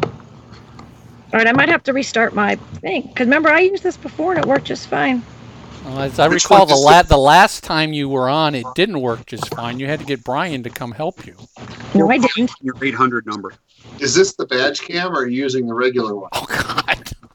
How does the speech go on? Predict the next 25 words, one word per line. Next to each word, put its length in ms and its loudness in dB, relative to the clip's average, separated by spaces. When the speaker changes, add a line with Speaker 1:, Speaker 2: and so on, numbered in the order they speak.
Speaker 1:
Jesus. 440 -14
Speaker 2:
Jesus. 500 0
Speaker 1:
Oh, 160 2
my 160 0
God. 260 0
I 60 0
swear. 360 4
And 100 0
change 300 2
the 80 -2
settings 360 0
to 120 -2
allow 200 2
this 200 -8
app. 280 -4
Oh, 180 4
okay, 240 -2
hold 200 -2
on. 220 0
Um, 440 4
always 640 2
access 460 -2
to 60 -4
your 100 -2
camera. 400 -6